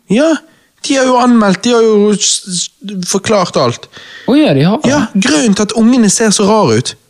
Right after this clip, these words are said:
Speaker 1: er fordi at Tom Hanks er også ungene. Og men, eh, voksenmenn sine uttrykk er annerledes enn barne, eh, ansikt.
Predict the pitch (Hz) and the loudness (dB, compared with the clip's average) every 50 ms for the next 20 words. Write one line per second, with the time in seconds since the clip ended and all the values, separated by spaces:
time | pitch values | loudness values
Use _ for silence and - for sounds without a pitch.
0 | _ _ - 240 - 262 254 240 - - 254 220 - - 247 220 180 - - 208 | _ _ -4 -2 0 0 -2 -2 -2 0 0 0 0 0 0 0 0 0 0 0
1 | 214 208 208 175 151 160 175 190 175 113 95 - - _ _ _ _ _ _ _ | 2 2 2 2 2 2 2 2 2 0 -2 -8 -14 _ _ _ _ _ _ _
2 | _ _ _ _ _ _ _ - - - - 214 226 226 - - - - 202 196 | _ _ _ _ _ _ _ -20 -20 -6 -2 0 0 0 -2 -8 -4 0 0 2
3 | 208 220 208 - 202 214 208 170 214 220 - - - - - 262 247 220 202 190 | 2 2 0 0 0 0 2 2 0 -2 -2 -4 -4 -2 0 0 2 2 2 2
4 | 185 170 156 151 143 - - 190 175 170 - - 185 190 196 196 - - 175 143 | 2 2 2 2 2 2 0 0 0 0 0 2 2 0 0 0 -2 -2 -4 -4
5 | - - - 160 160 - - 185 175 175 180 202 220 185 165 - 160 139 123 143 | -4 -4 -2 -2 -2 -2 0 0 2 2 2 2 2 0 0 0 0 0 0 2
6 | 139 139 143 165 185 202 165 - - _ 135 139 135 127 127 127 - 123 131 127 | 0 0 2 2 2 0 0 -4 -4 _ -2 0 2 2 2 0 0 0 0 0
7 | 113 - 127 - - - - | 0 0 -2 -4 -6 -10 -12